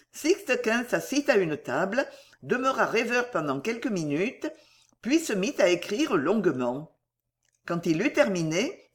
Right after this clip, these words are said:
il fit appeler Cajetan, le seul de ses cardinaux en qui il eut une confiance absolue. « Cajetan, lui dit-il,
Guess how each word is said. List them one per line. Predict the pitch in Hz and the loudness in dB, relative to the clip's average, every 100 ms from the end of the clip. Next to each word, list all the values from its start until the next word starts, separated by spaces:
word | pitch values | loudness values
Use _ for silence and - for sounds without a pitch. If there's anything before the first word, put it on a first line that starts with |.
| - | -4
il | 185 | -2
fit | - 285 330 | -2 0 2
appeler | 294 247 214 | 0 0 0
Cajetan, | 208 175 147 143 151 196 285 - - _ | 2 0 0 -2 0 -2 -2 -10 -20 _
le | 165 | 0
seul | 175 - 294 285 | 2 4 4 4
de | 247 | 0
ses | 208 | 0
cardinaux | 185 175 151 143 160 254 294 | 2 2 2 2 2 0 -2
en | 180 165 | -4 -4
qui | - 269 170 | -2 0 0
il | 151 | 0
eut | 254 311 | -2 -2
une | 185 | -4
confiance | 214 240 240 220 175 262 - | -4 -2 -4 0 0 0 -2
absolue. « | 170 - 196 143 123 - _ _ _ _ _ _ _ _ _ _ _ _ _ _ _ _ _ - | -6 2 2 2 -2 -10 _ _ _ _ _ _ _ _ _ _ _ _ _ _ _ _ _ 6
Cajetan, | 294 254 269 294 302 302 - | 8 6 6 8 8 4 -4
lui | 147 165 | 4 4
dit-il, | 160 160 156 147 151 | 4 2 2 2 0